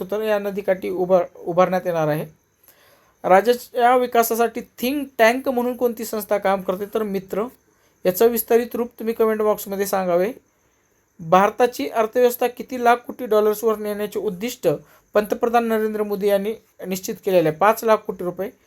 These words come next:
आणि त्याला हातभार लावण्यासाठी महाराष्ट्र शासनानं देखील एक उद्दिष्ट ठेवलेलं आहे, भारताची अर्थव्यवस्था एक लाख कोटी डॉलर्स करणं.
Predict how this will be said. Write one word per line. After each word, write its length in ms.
आणि 160
त्याला 360
हातभार 340
लावण्यासाठी 440
महाराष्ट्र 420
शासनानं 480
देखील 240
एक 180
उद्दिष्ट 460
ठेवलेलं 320
आहे, 260
भारताची 420
अर्थव्यवस्था 480
एक 280
लाख 120
कोटी 280
डॉलर्स 380
करणं. 320